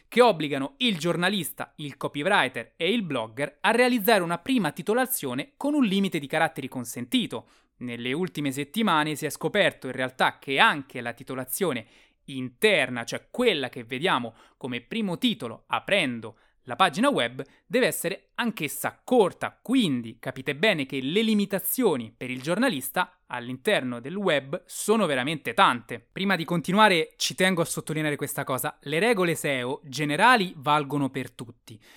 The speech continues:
ma possono differire caso per caso, quindi una testata giornalistica nota avrà delle regole da seguire di un certo tipo,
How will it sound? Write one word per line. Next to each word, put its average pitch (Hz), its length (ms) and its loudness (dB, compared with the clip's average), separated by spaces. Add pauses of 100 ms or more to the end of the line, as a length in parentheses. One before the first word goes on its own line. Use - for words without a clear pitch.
(140)
ma 226 120 0
possono 165 460 0
differire 175 800 -2
caso 147 300 -4
per 113 200 -10
caso, 131 420 4
quindi 127 380 -4 (220)
una 156 280 0
testata 143 640 0
giornalistica 135 720 -4
nota 175 580 2
avrà 151 480 4
delle 143 580 -2
regole 143 600 0
da 127 120 -4
seguire 170 600 0
di 147 100 -10
un 147 60 -4
certo 139 380 -2
tipo, 113 380 -10